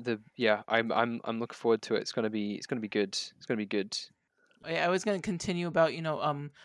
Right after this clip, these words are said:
Speaker 2: Gwen Vereen being the s-, source of Norman's trauma. Like, yeah, he completely broke down upon seeing just the single claw that she popped out.
Speaker 1: Yeah, he's, he's,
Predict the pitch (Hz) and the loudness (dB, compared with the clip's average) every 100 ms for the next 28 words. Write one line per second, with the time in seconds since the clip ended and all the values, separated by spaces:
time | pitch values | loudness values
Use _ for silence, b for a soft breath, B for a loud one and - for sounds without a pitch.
0 | b 160 160 147 151 156 151 160 160 160 | b -2 -2 -2 -4 -4 -4 -2 -2 -2
1 | 151 160 - - - 170 165 151 156 160 | -4 -4 -10 -8 0 2 2 -2 -2 -2
2 | 160 147 - 170 156 151 - 156 147 165 | -4 -6 -4 -2 -2 -4 -2 -4 -2 -4
3 | 170 - B 262 247 233 196 - 202 160 | -4 -4 B -4 -2 -4 -2 2 2 2
4 | 175 147 165 165 160 - 156 151 143 - | -2 -2 2 2 0 -2 2 2 0 -4
5 | - - 151 147 - 156 143 143 147 - | -6 -2 -2 -2 -8 -6 -6 -4 -6 -6
6 | - B B B 170 - 180 165 156 156 | -14 B B B -6 0 0 2 2 2
7 | - 175 156 147 147 - - 143 - 131 | 2 8 10 8 6 -4 -6 -2 2 2
8 | - - 135 131 - _ _ b - 123 | 2 2 4 2 -2 _ _ b 8 8
9 | 113 147 165 - - 151 156 | 8 2 -2 -4 -6 -4 -2